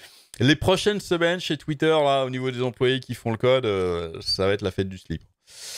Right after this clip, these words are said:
Au début de la journée sur Twitter, il y avait essentiellement deux groupes dans l'entreprise, ceux qui travaillent sur des projets dans lesquels Musk a été profondément impliqué, que l'abonnement Twitter Blue, et les autres.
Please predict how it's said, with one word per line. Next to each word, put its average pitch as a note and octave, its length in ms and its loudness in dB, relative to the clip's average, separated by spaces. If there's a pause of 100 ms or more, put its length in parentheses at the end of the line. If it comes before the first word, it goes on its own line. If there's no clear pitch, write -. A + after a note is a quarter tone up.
(360)
Au B2+ 100 6
début F#3+ 180 4
de G3 60 2
la G3 100 6
journée F#3+ 180 2
sur F3+ 160 0
Twitter, F3 340 0
il E3 80 0
y D#3+ 40 4
avait D#3 120 2
essentiellement C#3+ 400 -2
deux C3+ 160 2
groupes C3 200 -2
dans B2 80 2
l'entreprise, A#2 720 -2
ceux - 160 -4
qui G#2+ 180 -6
travaillent A2 340 2
sur G2 140 -8
des F#2+ 80 2
projets G#2 300 0
dans G#2 100 0
lesquels F#2 260 0
Musk A#2 280 0
a F#2+ 40 2
été F2 140 -4
profondément F#2 480 -4
impliqué, A#2 400 -2
que - 80 -4
l'abonnement F#2 380 0
Twitter F#2+ 320 -2
Blue, C3 280 0
et D3 140 2
les D#3 220 2
autres. D#3+ 260 0